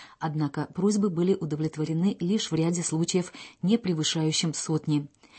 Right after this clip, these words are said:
Потомки тех, кого касалась страховка, могут получить деньги в рамках коллективной жалобы, поданной в суд Нью-Йорка, однако времени в обрез. Жалоба должна быть предъявлена не позже тридцать первого марта две тысячи седьмого года.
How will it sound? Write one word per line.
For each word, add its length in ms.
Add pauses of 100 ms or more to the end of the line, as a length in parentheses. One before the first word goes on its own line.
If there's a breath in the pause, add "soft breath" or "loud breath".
(240 loud breath)
Потомки 440
тех, 320 (220 soft breath)
кого 240
касалась 420
страховка, 680
могут 320
получить 500
деньги 420
в 80
рамках 380
коллективной 560
жалобы, 480 (280 loud breath)
поданной 480
в 60
суд 260
Нью-Йорка, 600 (100)
однако 400
времени 480
в 120
обрез. 400 (500 loud breath)
Жалоба 400
должна 320
быть 180
предъявлена 640
не 200
позже 360
тридцать 400
первого 360
марта 340
две 180
тысячи 360
седьмого 440
года. 400